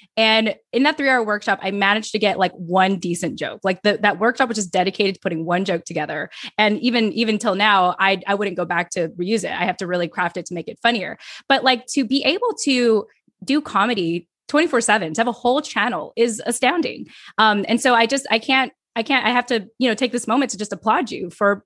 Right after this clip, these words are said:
for starting it, <laughs> you know, and, and it just, and the fact, I mean, I know there's a whole production, a whole team, there's just so much behind that channel for it to continue to keep going, but it's just astounding to think that, I think we, at least for me, I took for granted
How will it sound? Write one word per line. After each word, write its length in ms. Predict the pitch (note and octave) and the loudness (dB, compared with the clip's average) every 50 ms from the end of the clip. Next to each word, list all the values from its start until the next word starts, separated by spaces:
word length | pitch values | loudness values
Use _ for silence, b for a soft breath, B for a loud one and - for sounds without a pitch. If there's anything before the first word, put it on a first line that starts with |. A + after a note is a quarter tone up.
| _ | _
for 140 | _ - A3 | _ -2 -2
starting 480 | G3+ G3+ - - G#3 G#3+ D#4+ A4 - - | -2 -2 -2 0 2 2 2 2 0 -4
it, 160 | - - - | -6 -8 0
<laughs> 40 | - | 2
you 160 | C4+ C4+ E4 | 4 4 6
know, 160 | C#4 B3+ B3 C4 | 6 6 4 4
and, 160 | C4+ C4 B3+ B B B B B | 4 2 0 B B B B B
and 140 | - C4+ C4+ | 2 2 2
it 80 | A#3 | 2
just, 160 | D#4 D#4+ - - | 0 -4 -2 0
and 120 | B3+ C4 | -2 -2
the 60 | C4 | 0
fact, 240 | A3 C#4 C4+ C#4 C4 | 2 0 0 0 0
I 40 | A3+ | 0
mean, 100 | B3 B3+ | 0 2
I 80 | B3 B3+ | 2 2
know 140 | B3+ C4 B3+ | 2 2 0
there's 100 | B3+ A#3 | 0 -2
a 60 | A#3+ | 0
whole 120 | A#3 A3 | -2 -2
production, 380 | A3 - G3 G#3 G#3 G#3 - G#3 | -4 -2 0 0 0 0 0 -2
a 60 | G3 | 0
whole 100 | G#3 G3+ | 0 -2
team, 220 | G3+ - A3+ G#3+ | 0 0 0 2
there's 160 | G3+ G3 F3+ F3+ | 2 0 -2 -2
just 160 | F#3 - - | -4 -2 0
so 120 | A3 G3+ | 2 2
much 280 | G#3+ G#3 G3 F#3 - - | 4 2 0 0 -2 -6
behind 260 | F#3+ F#3 G3 F#3 F3+ | -4 -4 -2 -2 -2
that 140 | E3+ E3+ - | -4 -6 -6
channel 460 | - - G3+ G#3+ G#3+ G3 F3+ F3 E3+ B B B B | -2 0 2 2 4 2 2 0 -2 B B B B
for 80 | - A3+ | 0 0
it 80 | G3+ - | 0 0
to 40 | G#3 | -2
continue 400 | - A3 G3 E3+ G3+ G3 F#3+ F3 | -4 -4 -4 -4 -4 -4 -4 -4
to 60 | F3 | -4
keep 220 | - F#3 F3 E3+ | -2 -4 -4 0
going, 280 | - F#3 G3+ G#3 F3 E3 | 2 2 4 4 2 0
but 160 | E3 F3+ F3 | 0 -2 0
it's 160 | F3+ G#3+ - | 0 0 0
just 160 | - C#4 B3+ - | 0 -2 0 2
astounding 580 | A3 - - - F#3+ G3 A3 A#3 A3 G3 F#3 E3+ | 0 0 2 2 2 4 4 2 0 -2 -4 -8
to 60 | F3+ | -8
think 260 | - G3+ F#3+ F#3 - | -6 -4 -4 -2 0
that, 260 | G3 F3+ F3 F#3+ - B B B B B B | 2 2 2 2 -2 B B B B B B
I 60 | A3+ | 2
think 180 | G#3+ C4 C4 C4 | 2 2 0 2
we, 280 | B3 A3+ A3 G#3 G3 - | 2 2 2 2 2 2
at 120 | G#3 A3 | 2 2
least 160 | A#3+ A#3+ - - | 2 2 -2 -2
for 100 | G3+ F#3+ | -4 -2
me, 220 | G3+ A#3 A3+ G#3 | 0 2 2 2
I 160 | - F#3+ G#3 | 4 2 2
took 200 | G#3+ - A#3 A3+ - | 2 0 -4 -4 -4
for 100 | - F3+ | -10 -6
granted 480 | E3+ F#3+ G3 G3+ A3 G3+ F3 F3 F3 | -4 0 0 0 0 0 0 -2 -2